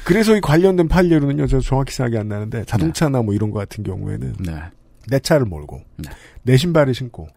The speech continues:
Speaker 1: 내가 돈을 낸 걸 방송에 나오고 뭘 한다.
Speaker 2: 음.
Speaker 1: 그때 자동차 회사하고 저작권 뭐, 뭐, 뭐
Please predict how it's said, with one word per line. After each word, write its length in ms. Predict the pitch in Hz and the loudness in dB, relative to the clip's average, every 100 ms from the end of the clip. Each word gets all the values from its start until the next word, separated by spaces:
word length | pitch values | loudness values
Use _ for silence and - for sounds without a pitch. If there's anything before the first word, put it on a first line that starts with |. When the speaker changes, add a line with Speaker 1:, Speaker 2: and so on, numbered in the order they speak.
| - | -4
Speaker 1:
내가 180 | 123 127 | 0 2
돈을 260 | 123 131 | 4 4
낸 160 | 120 143 | 2 0
걸 240 | 95 73 - - | -4 -8 -16 -10
방송에 460 | - 131 175 190 135 | -4 0 2 2 0
나오고 300 | 69 71 - - | -4 -12 -16 -6
뭘 160 | 110 | -4
한다. 380 | 92 127 71 - - | -4 -6 -8 -12 -16
Speaker 2:
음. 120 | 82 - - - _ | -16 -18 -20 -20 _
Speaker 1:
그때 380 | 175 - - | -4 -4 0
자동차 380 | 202 135 160 165 | 0 0 -2 0
회사하고 220 | 143 135 | 0 0
저작권 420 | 113 117 127 127 110 | 0 -2 0 -2 -2
뭐, 280 | 104 104 95 | -4 -4 -6
뭐, 340 | 98 95 85 80 | -10 -10 -12 -12
뭐 260 | 92 78 | -12 -12